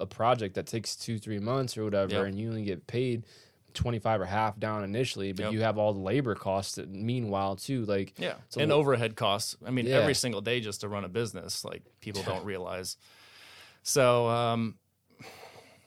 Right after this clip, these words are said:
Speaker 2: I don't know. It's, it's, it's tough because, like, I get it. Like, people wanna save money on stuff, but, like,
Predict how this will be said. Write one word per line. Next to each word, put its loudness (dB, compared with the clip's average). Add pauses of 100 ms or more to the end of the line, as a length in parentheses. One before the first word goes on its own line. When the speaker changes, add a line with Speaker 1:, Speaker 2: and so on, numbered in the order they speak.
(120)
Speaker 2:
I 2
don't 0
know. -8
It's, -4
it's, -10 (140)
it's -10
tough 0
because, -4
like, -2
I -8
get -8
it. -2
Like, -4
people -6
wanna -2
save -2
money 0
on 2
stuff, 2
but, 0
like, -2